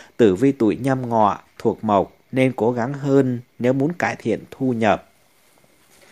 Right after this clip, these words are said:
Về đánh giá của bạn tuổi Ngọ trong ngày thứ tư này, sự nghiệp bốn sao, tài lộc bốn sao, sức khỏe bốn sao, tình cảm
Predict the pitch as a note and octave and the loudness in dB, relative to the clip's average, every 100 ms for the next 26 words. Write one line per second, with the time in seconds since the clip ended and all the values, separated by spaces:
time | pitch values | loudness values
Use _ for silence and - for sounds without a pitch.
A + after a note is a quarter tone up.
0 | - - - _ - A2 G#2+ C#3 B2 F3 | -20 -20 -20 _ 0 2 2 0 0 -2
1 | - G2+ A2+ - D#2 A#2 B2+ G#2 - C#3+ | -2 0 0 0 -6 -2 0 0 0 -6
2 | C3+ A#2+ - A#2+ D3 C#3 B2 A#2 F#2+ E2+ | -4 -4 -4 -2 2 4 4 2 2 0
3 | D2 _ - A#2 F2+ G2+ F#2+ - _ - | -6 _ -6 -4 -2 -2 -2 -4 _ -6
4 | G2+ A2+ D#3 C#3+ C3 A#2+ A2+ - _ A2+ | -2 -2 -2 -2 2 2 0 -6 _ 0
5 | G#2+ F#2+ F2+ E2+ _ _ G#2+ G2 C3 - | 2 2 0 -2 _ _ -4 -2 -2 -4
6 | C3+ B2 A2+ G#2+ - - - - F3+ - | -2 0 0 -2 -12 -20 -6 -2 -2 -4
7 | - G#2+ F2 C3 C3 - A#2 G#2+ C#3 - | -2 0 2 -2 -4 -4 2 2 2 -4
8 | C3 A#2+ A2 G#2 _ - A#2+ F#2+ F2+ F2 | 0 0 0 -4 _ -4 -4 -2 -6 -6
9 | - C3 | -8 -12